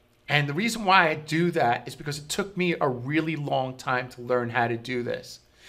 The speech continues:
And I'm passing it on to you so you could do it, and then you could get more leads,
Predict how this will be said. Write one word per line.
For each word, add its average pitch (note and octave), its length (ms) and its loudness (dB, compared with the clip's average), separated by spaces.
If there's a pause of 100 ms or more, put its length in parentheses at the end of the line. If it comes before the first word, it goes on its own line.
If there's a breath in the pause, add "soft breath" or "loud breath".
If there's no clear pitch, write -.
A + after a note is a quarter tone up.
(160 loud breath)
And C#3+ 120 2
I'm D3 140 0
passing F3+ 560 6
it - 260 -6
on C#3 440 0
to - 160 -8
you B2+ 640 4 (260 loud breath)
so - 140 -4
you C#3 400 2
could D3+ 240 -6
do B2+ 240 8
it, B2+ 260 4 (300 loud breath)
and C3 160 -2
then B2+ 200 -4
you G3+ 200 -2
could F3+ 120 -10
get D#3 280 4
more D3 240 2
leads, B2+ 640 -6